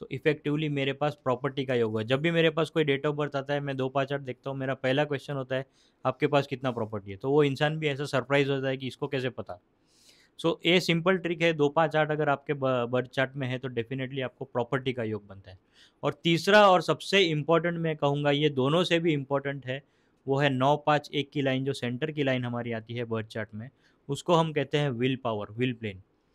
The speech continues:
और कोई भी नंबर आपके पास नहीं हो पर नौ, पाँच और एक यदि ये तीन नंबर मौजूद है, so इससे ये होता है कि ये इंसान कभी हार नहीं मानेगा। And sky is the limit for success of this particular person। मैं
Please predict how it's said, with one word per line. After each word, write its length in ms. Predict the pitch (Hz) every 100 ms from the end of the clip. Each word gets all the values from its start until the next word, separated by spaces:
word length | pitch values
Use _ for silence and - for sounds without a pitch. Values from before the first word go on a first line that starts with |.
| _ _ _ _ _ _ - -
और 220 | 127 170
कोई 220 | 170 165 165
भी 120 | 185
नंबर 320 | 175 165 160
आपके 220 | 156 160
पास 220 | 156 151 -
नहीं 160 | 143
हो 80 | 143
पर 180 | 139 131
नौ, 400 | 117 120 151 170
पाँच 400 | - 139 143 147
और 140 | 143
एक 160 | 135 131
यदि 200 | 127 131
ये 160 | 127 135 139 -
तीन 200 | 175 180
नंबर 300 | 147 143 135
मौजूद 400 | 123 120 123 113
है, 180 | 101 - _ _ _ _
so 60 | - _
इससे 280 | 160 - 190
ये 160 | 180
होता 260 | 170 151 160
है 60 | 160
कि 140 | 165
ये 100 | 170
इंसान 460 | 151 135 139 156 151
कभी 280 | 131 147
हार 300 | 135 123 127
नहीं 220 | 123 127 120
मानेगा। 380 | 104 95 92 - _ _ _ _ _ _ -
And 300 | 131 165 160
sky 260 | - 143 165
is 180 | 175 151
the 80 | 160
limit 280 | 156 147 147 -
for 100 | 139 139
success 480 | 131 - - 139 -
of 120 | 139 -
this 140 | 135 135 127
particular 360 | 117 113 110
person। 320 | 110 101 - 98 _ _ _ _ _ 131
मैं 340 | 151 160 160